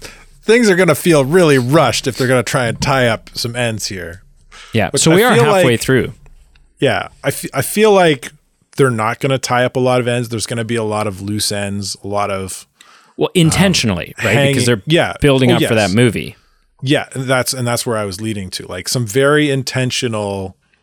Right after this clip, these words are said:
Speaker 1: um, dramatic cliffhangers
Speaker 2: Yeah.
Speaker 1: leading to another.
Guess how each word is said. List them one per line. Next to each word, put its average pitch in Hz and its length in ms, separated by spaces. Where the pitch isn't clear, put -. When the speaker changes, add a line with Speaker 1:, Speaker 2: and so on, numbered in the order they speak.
Speaker 1:
um, 90 440
dramatic 113 880
cliffhangers 80 920
Speaker 2:
Yeah. 113 280
Speaker 1:
leading 104 300
to 95 680
another. 98 640